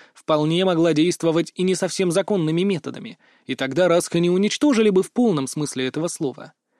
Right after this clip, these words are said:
Нет, этого бы не понадобилось, потому что в нужное время Тана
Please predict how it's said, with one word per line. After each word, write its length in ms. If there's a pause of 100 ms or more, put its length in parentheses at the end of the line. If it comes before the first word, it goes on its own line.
(240)
Нет, 360
этого 300
бы 140
не 100
понадобилось, 720 (240)
потому 300
что 140
в 60
нужное 360
время 260
Тана 460